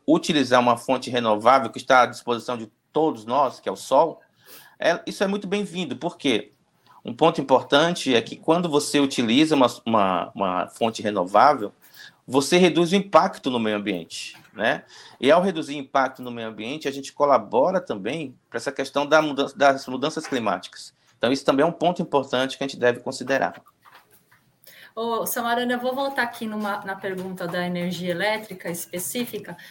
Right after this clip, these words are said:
Speaker 2: Quais os
Speaker 1: Tá.
Speaker 2: principais obstáculos que deverão ser ultrapassados para que possamos ter uma, um consumo de energia mais sustentável?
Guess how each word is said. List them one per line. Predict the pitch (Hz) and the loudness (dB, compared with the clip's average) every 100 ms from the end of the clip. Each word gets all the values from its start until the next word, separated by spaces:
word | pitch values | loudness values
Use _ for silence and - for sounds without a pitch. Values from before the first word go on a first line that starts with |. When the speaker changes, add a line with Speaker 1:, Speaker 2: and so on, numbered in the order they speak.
| - | -4
Speaker 2:
Quais | 269 311 | 2 4
os | 320 - | 4 0
Speaker 1:
Tá. | - | -2
Speaker 2:
principais | 285 - 262 247 | -2 0 0 0
obstáculos | 240 240 - 226 226 233 | -2 -6 -2 -4 -4 -8
que | 240 | -8
deverão | 220 220 226 | -6 -4 -4
ser | 226 247 | -4 -6
ultrapassados | 240 247 226 240 233 214 208 | -6 -8 -6 -6 -4 -6 -6
para | 226 233 | -10 -10
que | 240 | -10
possamos | 226 226 - 233 233 | -10 -8 -6 -8 -8
ter | - 214 | -8 -8
uma, | 214 208 208 202 196 190 180 170 180 | -8 -12 -16 -10 -8 -6 -6 -6 -8
um | |
consumo | - - - 320 | -4 -4 -2 -4
de | 294 | -2
energia | 269 254 247 247 226 | -2 -2 -2 -2 -2
mais | 226 - | -4 -6
sustentável? | - - 226 226 190 165 170 | -10 -10 -10 -10 -8 -8 -12